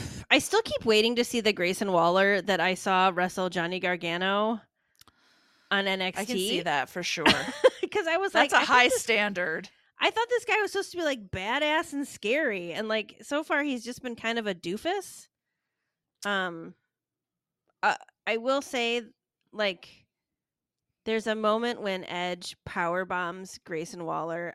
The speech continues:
Speaker 1: outside the ring,
Speaker 2: Mm-hmm.
Speaker 1: and I thought that I was going to die because it looked so horrible, and I was just like, "I can't, I can't." Like, I just, I wrote, "Ugh." <laughs>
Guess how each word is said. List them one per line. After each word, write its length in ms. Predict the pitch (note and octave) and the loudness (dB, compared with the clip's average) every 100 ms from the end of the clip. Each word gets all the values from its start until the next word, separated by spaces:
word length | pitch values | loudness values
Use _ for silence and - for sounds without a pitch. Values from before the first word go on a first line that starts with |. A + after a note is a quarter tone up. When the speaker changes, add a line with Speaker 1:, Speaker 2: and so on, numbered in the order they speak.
| - | -8
Speaker 1:
outside 580 | E3+ F3+ - G3 F3 F3 | -6 -6 -4 -2 -2 -2
the 120 | E3 | -6
ring, 520 | D#3+ D#3 F#3+ A#3 C4+ - _ _ _ _ - | -6 -6 -6 -6 -8 -10 _ _ _ _ -18
Speaker 2:
Mm-hmm. 380 | F#3 F3 F3 G3 | -14 -12 -8 -4
Speaker 1:
and 100 | F#3+ | -2
I 120 | F#3+ | -2
thought 340 | - F3 E3+ | -2 -4 -2
that 120 | F#3+ | -4
I 140 | F3 E3+ | -4 -6
was 200 | E3+ E3+ | -8 -8
going 240 | E3 D#3+ | -10 -8
to 100 | D#3+ | -10
die 420 | D3+ B2 F#2 D3+ - | -10 -10 -10 -12 -10
because 320 | F3 F#3+ F3 | -8 -6 -6
it 100 | F#3 | -6
looked 300 | F#3 F3+ - | -4 -6 -8
so 420 | - - F3+ E3+ | -16 -10 -4 -4
horrible, 540 | E3+ D#3+ E3+ E3 C3+ F#2+ | -4 -4 -4 -4 -6 -8
and 120 | F3 | -8
I 60 | E3 | -8
was 120 | E3+ | -8
just 180 | F3 - | -10 -8
like, 420 | E3 D#3 - - _ _ _ _ _ _ _ _ _ | -8 -8 -12 -20 _ _ _ _ _ _ _ _ _
"I 140 | E3 G3 | -12 -12
can't, 500 | - C4+ C4 A#3 - _ _ _ - | -10 -6 -4 -6 -10 _ _ _ -14
I 120 | F3+ | -12
can't." 540 | - F#3 G3 B3 F3+ | -10 -8 -4 -4 -4
Like, 140 | F#3+ G3 | -4 2
I 100 | D4 | 4
just, 240 | D#4 - - - | 4 0 -8 -2
I 140 | A3 | 2
wrote, 240 | A#3 A3 - - | 4 2 0 -6
"Ugh." 1000 | D3+ F3+ F3+ F3 D#3 E3+ D3+ D#3 - | -8 -6 -6 -6 -8 -8 -8 -6 0
<laughs> 60 | - | 0